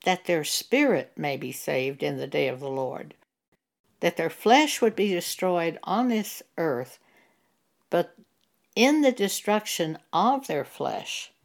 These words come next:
their spirit would be saved. And I think that's what happens to some people who sin willfully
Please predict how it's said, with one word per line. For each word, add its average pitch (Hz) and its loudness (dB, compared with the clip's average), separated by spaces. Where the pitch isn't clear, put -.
their 156 0
spirit 156 -4
would 131 -8
be 131 -10
saved. - -12
And 165 0
I 170 4
think 170 -2
that's 156 -2
what 165 -2
happens 156 -4
to 156 -2
some 196 2
people 139 -8
who 175 2
sin 165 -2
willfully - -8